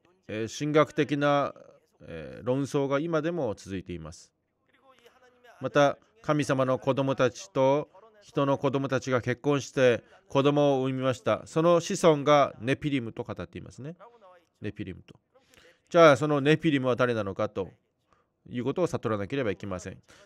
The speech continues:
じゃあ、まず一番目に、神の子供たちは誰なのかを見てま-、見てみたいと思います。えー、まず、天使という、えー、見解もあります。天使が堕落して、この世の中に来て、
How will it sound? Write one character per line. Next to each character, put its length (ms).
じ 80
ゃ 40
あ、 20
ま 120
ず 80
一 200
番 180
目 80
に、 140
神 320
の 140
子 160
供 200
た 140
ち 160
は 100
誰 160
な 120
の 100
か 100
を 40
見 100
て 80
ま-、 120
見 80
て 120
み 160
た 120
い 60
と 100
思 120
い 20
ま 140
す。 180
え 320
ー、 20
ま 120
ず、 120
天 320
使 140
と 140
い 340
う、 80
え 300
ー、 60
見 200
解 180
も 120
あ 40
り 60
ま 160
す。 160
天 240
使 160
が 160
堕 100
落 300
し 120
て、 340
こ 140
の 100
世 80
の 140
中 240
に 100
来 100
て、 300